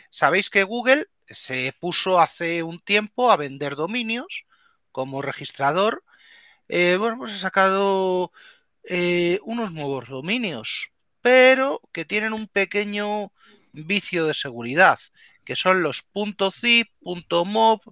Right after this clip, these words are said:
punto no sé qué, ¿vale? He estado viendo por ahí unos cuantos análisis y hay forma de registrar porque se lo va a tragar el, el navegador. Chrome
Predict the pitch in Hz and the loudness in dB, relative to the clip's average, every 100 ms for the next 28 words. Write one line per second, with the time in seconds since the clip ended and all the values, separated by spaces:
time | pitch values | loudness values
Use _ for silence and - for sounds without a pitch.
0 | - 185 185 - 180 170 170 196 202 - | -14 -12 -10 -6 -4 -2 -2 -4 -6 -12
1 | 196 190 - _ 160 196 190 - - 165 | -16 -16 -20 _ 2 2 2 -8 -8 2
2 | 185 185 180 196 185 151 143 160 170 143 | 6 6 8 6 4 0 2 4 4 0
3 | - 151 156 - - 170 165 - 170 170 | -10 -10 -8 -8 -2 -2 -2 0 2 2
4 | 160 - 180 196 196 - 226 - _ - | 0 -2 0 0 -2 -4 -8 -8 _ -20
5 | - - - _ 156 165 160 165 160 - | -20 -20 -20 _ -2 2 4 4 2 2
6 | 175 175 175 175 175 175 180 - 185 - | 2 2 2 2 2 2 2 -2 -6 -8
7 | - 190 180 - - _ _ _ _ _ | -2 4 4 4 -6 _ _ _ _ _
8 | _ _ - 156 147 - 139 139 - 127 | _ _ -6 -4 -6 -8 -8 -6 -6 -2
9 | 131 139 156 156 160 165 165 165 160 160 | 0 2 4 4 4 4 2 0 0 -2
10 | 151 _ - _ _ _ - 165 170 165 | -6 _ -20 _ _ _ -2 2 4 4
11 | 165 175 202 196 _ - 160 160 | 4 2 0 -6 _ -6 -4 -4